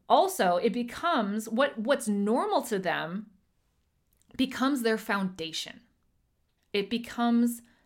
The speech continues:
their comfort and their familiar thing. And again, this could go both ways. It could go towards unhealthy things that is a comfort for them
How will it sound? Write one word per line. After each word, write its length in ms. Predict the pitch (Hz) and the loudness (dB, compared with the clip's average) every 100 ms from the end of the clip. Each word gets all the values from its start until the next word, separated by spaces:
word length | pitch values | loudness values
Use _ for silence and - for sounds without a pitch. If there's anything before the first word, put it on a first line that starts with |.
| - | -2
their 460 | 208 202 196 190 | 0 2 0 -4
comfort 840 | - - 190 190 - 160 - - - _ 190 | -10 -8 -4 -4 -4 -8 -8 -12 -20 _ -4
and 200 | 190 180 | -2 0
their 160 | 175 | -2
familiar 1080 | 175 - 196 185 185 180 180 175 170 170 180 _ _ | -6 -6 0 2 2 0 -4 -4 -4 -6 -10 _ _
thing. 500 | - - 156 104 - - _ _ _ _ _ _ _ - | -14 -8 -8 -8 -14 -20 _ _ _ _ _ _ _ -4
And 120 | 208 | -2
again, 420 | 220 262 151 - 175 175 | 0 0 -2 -6 -10 2
this 360 | 226 254 - | 4 4 2
could 320 | - 247 240 | -4 -2 0
go 220 | 196 202 196 | 0 0 0
both 380 | 185 170 170 | 0 -2 -2
ways. 380 | 185 156 73 - - | -6 -6 -6 -8 -6
It 200 | 190 - | -6 -6
could 240 | 196 175 | -8 -6
go 540 | 185 190 247 185 190 - - - - | 0 2 4 2 -2 -8 -16 -20 -10
towards 360 | 202 180 175 - 190 | -4 -2 -4 -6 -4
unhealthy 640 | 202 233 233 254 - 277 | -2 -2 0 -2 -4 -12
things 540 | 262 277 269 320 320 | -8 -4 -2 -4 -8
that 240 | - 196 - | -2 -2 -2
is 140 | 196 | -4
a 80 | 185 | -4
comfort 580 | 185 196 190 - 220 214 | -4 -6 -6 -4 -6 -6
for 120 | 226 | -6
them 400 | 214 226 254 285 | -2 -2 -2 -6